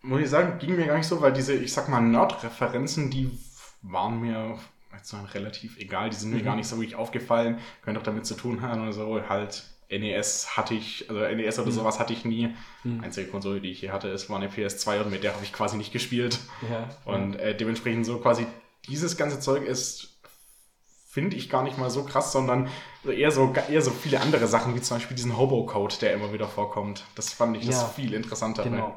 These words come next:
Speaker 2: Das sind einem die Mysteries, die er dann
Speaker 1: Genau.
Speaker 2: aufmacht.
Speaker 1: Ja.
Speaker 2: Und das ist, glaub ich, auch so das, das allergrößte Thema des Films. Also war es zumindest für mich. Weil ich finde so diese ganze, äh, ich sag mal so Menschen, die so, so, so sehr empfänglich sind, auch so für so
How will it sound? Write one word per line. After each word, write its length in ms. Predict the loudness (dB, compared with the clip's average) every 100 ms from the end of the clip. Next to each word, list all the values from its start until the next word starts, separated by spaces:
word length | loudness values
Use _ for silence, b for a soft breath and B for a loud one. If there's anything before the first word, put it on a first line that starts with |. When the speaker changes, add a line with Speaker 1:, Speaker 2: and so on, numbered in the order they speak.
| -2
Speaker 2:
Das 180 | 0 0
sind 240 | -2 -2
einem 420 | 0 2 0 -2 -2
die 100 | 4
Mysteries, 640 | 4 4 0 0 -4 -4
die 120 | -4
er 100 | 0
dann 160 | 0 0
Speaker 1:
Genau. 100 | 0
Speaker 2:
aufmacht. 460 | -2 -4 -6 -4
Speaker 1:
Ja. 100 | -4 -6 B B -2
Speaker 2:
Und 260 | 0 2 0
das 160 | 0
ist, 180 | -4 0
glaub 200 | 0 0
ich, 120 | -2
auch 120 | -6
so 180 | -6 -8
das, 400 | -6 -8 -12 -16 -16
das 200 | -10 -2
allergrößte 600 | 0 0 0 -2 -2 -6
Thema 320 | -4 -4 -4
des 180 | -6 -8
Films. 340 | -6 -6 -6
Also 240 | -6 -4 -4
war 100 | -6
es 120 | -6
zumindest 400 | -8 -8 -8 -8
für 140 | -4
mich. 340 | -2 -4 -6 -18 B B B B B -4
Weil 160 | -4
ich 80 | -4
finde 280 | -2 0 0
so 120 | 0 -2
diese 280 | -2 -4 -2
ganze, 720 | -2 -2 0 0 2 0 -4 b b b b b b -8
äh, 240 | -4 -4
ich 80 | 0
sag 220 | 2 2
mal 100 | 2
so 180 | 2 0
Menschen, 500 | 2 2 0 0 2
die 140 | 4 4
so, 220 | 0 -2
so, 200 | -4 -6
so 240 | -4 -2
sehr 280 | 0 0 0
empfänglich 720 | -2 0 0 2 2 0 0
sind, 280 | 2 2 2
auch 160 | 0 -2
so 100 | -4
für 160 | -6
so 140 | -6